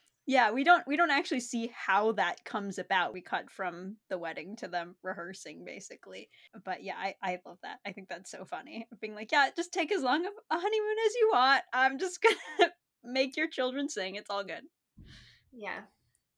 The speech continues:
Speaker 2: Yeah. All right, well, we've gotten through all of my notes, <laughs> so
Speaker 1: Okay. Well, any, any other last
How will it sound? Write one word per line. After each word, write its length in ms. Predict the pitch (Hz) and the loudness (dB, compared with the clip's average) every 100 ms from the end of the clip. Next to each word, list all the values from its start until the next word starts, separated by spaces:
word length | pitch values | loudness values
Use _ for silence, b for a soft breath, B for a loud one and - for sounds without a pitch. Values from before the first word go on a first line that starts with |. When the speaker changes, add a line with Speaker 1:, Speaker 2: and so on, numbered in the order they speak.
| _ - | _ -12
Speaker 2:
Yeah. 280 | 185 - - _ _ _ | -8 -8 -8 _ _ _
All 80 | 226 | 2
right, 220 | 208 165 | 2 0
well, 200 | 208 202 | -2 -4
we've 260 | 214 240 - _ | -4 -10 -12 _
gotten 340 | 196 165 220 269 | -2 -2 -4 -12
through 280 | 277 247 | -6 -6
all 220 | - 170 175 | -4 -4 -6
of 140 | 180 | -10
my 140 | 190 | -14
notes, 680 | - - - _ - - - 254 | -14 -14 -14 _ -2 0 0 -6
<laughs> 80 | - | -4
so 260 | - - 240 | 2 4 4
Speaker 1:
Okay. 380 | 247 240 220 - - _ | 2 0 0 -2 -10 _
Well, 260 | 226 226 - _ _ | 0 0 0 _ _
any, 340 | 214 226 240 - | -2 0 0 -2
any 360 | 226 254 269 262 | 2 4 4 2
other 400 | 233 247 254 233 | 6 6 4 0
last 520 | 196 214 233 262 - | 2 4 4 4 -6